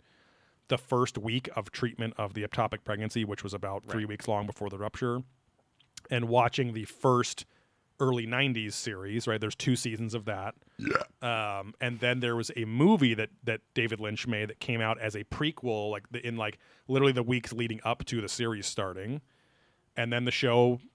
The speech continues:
Speaker 1: the show was canceled because the, the second season solves the main, it's not a spoiler, but I mean, whatever. You should, you should watch it. It's a,
Speaker 2: Yeah,
Speaker 1: it's
Speaker 2: yeah.
Speaker 1: because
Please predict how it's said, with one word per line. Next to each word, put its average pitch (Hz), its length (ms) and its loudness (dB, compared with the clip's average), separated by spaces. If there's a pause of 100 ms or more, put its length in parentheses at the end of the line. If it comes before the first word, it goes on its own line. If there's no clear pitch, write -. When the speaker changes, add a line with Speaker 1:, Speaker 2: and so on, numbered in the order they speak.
(140)
Speaker 1:
the 123 80 0
show 135 560 8
was 120 180 0
canceled 131 460 6
because 123 260 2
the, 117 220 0 (580)
the 127 80 -4
second 160 380 6
season 131 640 0 (640)
solves 175 580 8
the 175 120 0
main, 160 200 2
it's 127 140 -4
not 165 100 4
a 170 80 2
spoiler, 101 480 -2
but 113 140 0
I - 40 -2
mean, 107 140 -2
whatever. 98 300 -2
You 120 100 2
should, - 180 -4
you 160 100 4
should 170 180 4
watch 123 240 4
it. 107 100 -10
It's 104 140 -6
a, 117 100 -6
Speaker 2:
Yeah, 123 120 -2
Speaker 1:
it's 87 120 -2
Speaker 2:
yeah. 87 80 -6
Speaker 1:
because 131 380 2